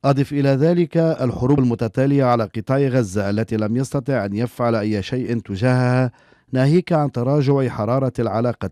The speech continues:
مع العديد من الدول التي كانت تاريخياً من أهم الداعمين للقضية الفلسطينية. داخلياً، السؤال المطروح هو إلى أي مدى يستطيع عباس أن يجمع الشارع حوله في ظل تعثر عملية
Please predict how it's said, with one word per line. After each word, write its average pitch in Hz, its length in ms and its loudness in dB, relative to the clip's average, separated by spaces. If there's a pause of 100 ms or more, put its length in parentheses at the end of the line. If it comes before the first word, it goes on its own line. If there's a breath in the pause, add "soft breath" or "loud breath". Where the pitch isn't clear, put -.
مع 104 220 -2
العديد 107 380 -2
من 110 160 0
الدول 117 440 -2
التي 101 340 -4
كانت 127 360 -4
تاريخياً 135 680 -2 (320 soft breath)
من 113 160 -4
أهم 113 340 0
الداعمين 113 580 -2
للقضية 107 640 0
الفلسطينية. 117 1040 -8 (960 soft breath)
داخلياً، 190 480 4
السؤال 156 480 2
المطروح 147 720 0
هو 120 180 2
إلى 117 220 0
أي 131 200 2
مدى 143 180 0
يستطيع 135 800 0
عباس 120 560 2
أن 95 120 -4
يجمع 113 380 0
الشارع 123 460 -2
حوله 131 460 0
في 101 160 -6
ظل 117 280 0
تعثر 117 480 -4
عملية 107 440 -2